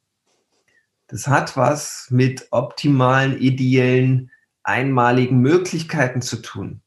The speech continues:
die ich fokussieren muss, anstreben muss und wo ich was dafür tun muss. Und dann werden sie vielleicht Realität.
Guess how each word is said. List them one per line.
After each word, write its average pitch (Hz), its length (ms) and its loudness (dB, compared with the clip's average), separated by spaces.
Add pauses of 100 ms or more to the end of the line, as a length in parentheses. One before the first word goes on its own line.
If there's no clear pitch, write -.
(680)
die 135 240 2
ich 131 180 -4
fokussieren 147 800 0
muss, 131 240 0
anstreben 131 880 -2
muss 120 400 0
und 120 140 0
wo 117 120 2
ich - 380 -6 (260)
was 127 220 0
dafür 127 320 0
tun 156 320 2
muss. 139 260 2
Und 120 120 -2
dann 117 240 0
werden 120 200 2
sie 127 120 -6
vielleicht 120 400 -2
Realität. 113 580 -2